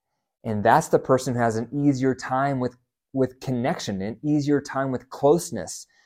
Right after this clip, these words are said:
with intimacy, because they have that modeling growing up of closeness and connection, 'cause people are safe. In contrast, growing up, if you're a baby or a child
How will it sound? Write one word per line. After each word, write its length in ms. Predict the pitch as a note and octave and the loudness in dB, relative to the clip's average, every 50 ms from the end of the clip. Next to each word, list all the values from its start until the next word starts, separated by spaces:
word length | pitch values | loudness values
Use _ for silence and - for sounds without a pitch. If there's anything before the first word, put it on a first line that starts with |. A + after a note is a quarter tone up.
| _ _ _ _ _ _ _ _ | _ _ _ _ _ _ _ _
with 220 | - B2+ B2+ B2+ - - _ | 0 0 0 0 -2 -10 _
intimacy, 640 | D3 D#3+ E3+ - F#3 D3+ B2+ A2+ - - A2 G2+ | -4 -4 -2 -2 -2 -2 -2 -2 -2 -4 -4 -6
because 960 | F#2+ F#2+ A2+ G#2 - - - - G#3+ A3+ F#3+ C#3 B2 A#2 A2+ A2 A2+ - - _ _ _ _ _ _ _ | -4 -6 -6 -8 -8 -10 0 2 4 6 6 6 6 4 2 0 -4 -8 -10 _ _ _ _ _ _ _
they 100 | - B2+ | 0 2
have 260 | B2 C3 C#3+ C#3+ C3 | 2 4 2 2 2
that 220 | B2+ B2+ B2 - - | 2 0 -2 -2 -4
modeling 640 | A#2 A2+ A2 G#2+ A#2+ D3 D#3+ D3 B2 A#2 A2+ A2+ | -6 0 2 6 6 6 6 4 2 0 -2 -4
growing 420 | G#2+ - A#2+ A2 A2 G#2+ G#2+ A2 D3 | -4 0 0 2 2 2 0 0 2
up 300 | F3 C#3 G2+ - - - - | 2 0 0 -4 -10 -8 -8
of 200 | B2 A2+ - _ | -6 -6 -8 _
closeness 520 | - - C3 C3 B2+ - - A#2+ G#2+ - - | 0 2 2 2 2 0 -6 -8 -8 -8 -12
and 160 | - A2 G#2+ - | -14 -14 -14 -12
connection, 560 | - A2 G2+ G#2+ C#3+ E3 - - A2+ G#2 G2+ | -8 -6 -4 -4 -4 -4 -6 -8 -8 -8 -8
'cause 220 | - - G#2+ - | -6 -8 -8 -8
people 540 | - _ - C#3 C3+ - B2 B2 A#2+ B2 - | -10 _ -4 -4 0 2 4 4 4 4 0
are 320 | - A2 G#2 G2 G2 G2+ - _ | 0 2 2 2 0 -4 -10 _
safe. 520 | - - - G#2+ E2 - - - - - _ _ _ _ _ _ _ _ _ - - - - _ _ _ | -14 -6 -4 -4 -6 -6 -12 -20 -20 -20 _ _ _ _ _ _ _ _ _ -20 -20 -20 -20 _ _ _
In 200 | - A#2+ A#2 A#2 | -4 -4 -4 -2
contrast, 760 | A2+ - - - A#3 B3 - - - A2+ G#2+ G#2 G#2 - - - _ _ _ _ | -2 -2 0 0 0 0 2 4 6 6 6 6 4 0 -4 -12 _ _ _ _
growing 420 | - - B2+ B2+ B2+ B2 A#2+ A#2+ D3 | -2 4 6 6 6 6 4 4 6
up, 400 | E3+ C#3+ A#2 A#2 - - _ _ - | 6 6 6 6 4 -4 _ _ -10
if 160 | A#2 - - | -10 -6 2
you're 160 | B2 C3 C3 | 4 4 4
a 40 | A#2+ | 6
baby 460 | G2 A#2+ B2 C3 C3+ B2+ C#3 C3+ A#2+ | 4 4 4 4 4 4 2 0 2
or 140 | A2+ A2+ G#2+ | 2 0 0
a 80 | G2+ | 0
child 540 | - - D#3 D#3+ F3 D#3 B2+ A2+ A2 G#2+ A#2 | -2 2 4 4 6 6 6 6 6 4 2